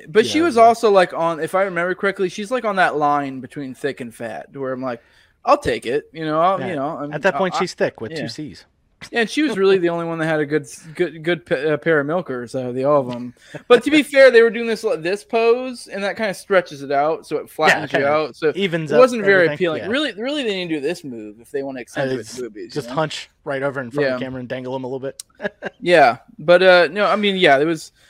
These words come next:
Speaker 1: pretty disappointing on that side of things 'cause they were all, you know, they were all pretty flat, skinny chicks, but, and they were also in a pose that didn't really do them any justice, so
Speaker 2: Yeah.
Speaker 1: I was a little let down, but, you know, whatever. It was still gay either way.
Speaker 2: Yeah,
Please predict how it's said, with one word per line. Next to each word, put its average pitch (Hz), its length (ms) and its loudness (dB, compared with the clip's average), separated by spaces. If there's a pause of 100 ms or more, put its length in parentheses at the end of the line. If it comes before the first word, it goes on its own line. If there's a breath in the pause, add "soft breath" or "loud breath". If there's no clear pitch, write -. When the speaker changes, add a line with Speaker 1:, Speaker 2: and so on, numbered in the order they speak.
(140 soft breath)
Speaker 1:
pretty 180 180 0
disappointing 180 760 -2
on 151 200 -6
that 151 340 0
side 160 260 4
of 165 100 2
things 165 320 -8
'cause 143 160 -8
they 147 120 2
were 143 160 0
all, 143 320 0 (320 soft breath)
you 143 80 -8
know, 127 160 -8 (160)
they 156 120 -6
were 151 120 2
all 139 100 2
pretty 139 280 -4
flat, 131 600 -2
skinny 131 320 -12
chicks, 131 640 -8
but, 135 260 -6 (200 soft breath)
and 165 180 -8
they 165 80 0
were 147 100 -4
also 147 640 -2
in 151 120 -10
a 135 60 -8
pose 139 400 -4
that 135 100 -4
didn't 135 180 -8
really 139 200 -4
do 131 140 -8
them 135 160 -6
any 123 160 -8
justice, 135 560 -4
so 120 300 -8 (160 soft breath)
Speaker 2:
Yeah. 110 260 -12
Speaker 1:
I 214 160 4
was 190 140 2
a 180 40 2
little 170 160 4
let 165 200 2
down, 156 380 -2
but, 147 280 -4
you 165 100 -14
know, 151 120 -10
whatever. 120 500 -10
It 143 60 -10
was 135 200 -12 (160)
still - 240 -8
gay 120 280 -10
either 117 160 -8
way. 123 260 -10 (380)
Speaker 2:
Yeah, 131 160 -8